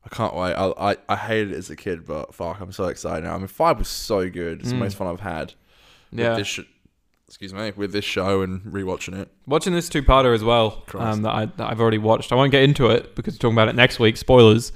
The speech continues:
Speaker 1: Spoilers.
Speaker 2: Um, but just tonally, it feels different in tone, and I kinda like it. It's like a darker tone. Like, I love the
Speaker 1: Yeah.
Speaker 2: fantasy of season five, and it still is like that. It's still very fairy tale.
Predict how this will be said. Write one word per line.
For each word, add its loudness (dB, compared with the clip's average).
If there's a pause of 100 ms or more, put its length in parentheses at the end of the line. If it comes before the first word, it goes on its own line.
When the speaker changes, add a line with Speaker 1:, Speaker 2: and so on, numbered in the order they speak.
(180)
Speaker 1:
Spoilers. -6
Speaker 2:
Um, 2
but 8
just 0
tonally, 6
it -2
feels 2 (540)
different 6
in 2
tone, 6
and 2
I 4
kinda 6
like 8
it. -4
It's -8
like 4
a 8
darker 6
tone. -2
Like, -4 (100)
I 6
love 6
the 4
Speaker 1:
Yeah. 8
Speaker 2:
fantasy 2
of -4
season -4
five, -2
and -4
it -2
still 4
is 0
like -2
that. -8
It's -12
still -2
very 2
fairy -2
tale. -4